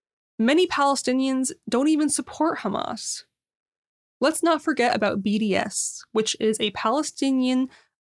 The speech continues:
nonviolent movement which calls for boycott, divestment, and sanctions for Israel. B D S is now deemed illegal. In twenty twenty-one,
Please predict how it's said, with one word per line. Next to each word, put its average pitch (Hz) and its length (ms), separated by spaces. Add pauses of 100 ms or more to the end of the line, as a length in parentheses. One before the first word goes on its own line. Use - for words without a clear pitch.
(160)
nonviolent 285 760
movement 254 680
which - 180
calls 233 280
for - 160
boycott, 285 640
divestment, 208 680
and 208 120
sanctions 220 560
for - 140
Israel. - 560 (800)
B 320 120
D 392 160
S 311 360
is 247 160
now 240 280
deemed 262 360 (120)
illegal. 285 680 (560)
In 254 80
twenty 320 260
twenty-one, 262 680